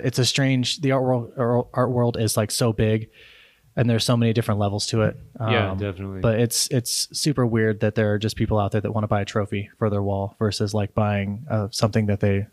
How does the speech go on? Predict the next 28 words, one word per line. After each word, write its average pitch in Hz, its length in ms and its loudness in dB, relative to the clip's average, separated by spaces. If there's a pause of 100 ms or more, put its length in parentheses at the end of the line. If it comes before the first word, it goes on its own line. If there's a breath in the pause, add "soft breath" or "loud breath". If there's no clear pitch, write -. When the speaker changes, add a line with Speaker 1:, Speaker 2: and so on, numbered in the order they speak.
Speaker 1:
absolutely 104 400 0
love 101 320 2
and 101 160 -2
they 101 80 -2
wanna 98 240 -2
stare 98 260 -4
at 95 200 -6 (360)
for, 104 80 -2
Speaker 2:
Yeah. 92 160 -2 (460 soft breath)
Speaker 1:
you 110 100 -2
know, 95 200 -6 (400 loud breath)
an 110 80 6
indefinite 101 340 0
amount 98 220 -2
of 98 40 -2
years. 98 300 -2 (140)
Speaker 2:
Yeah, 92 180 4
yeah, 87 260 0 (340 loud breath)
yeah. 90 260 0 (320 loud breath)
The, 110 300 -2
uh, 101 180 -2
the 101 140 0
whole 113 160 0
Beeple 101 360 -2
craze, 92 800 -4 (120)
uh, 95 380 -4
on 95 300 -4
the, 92 200 -4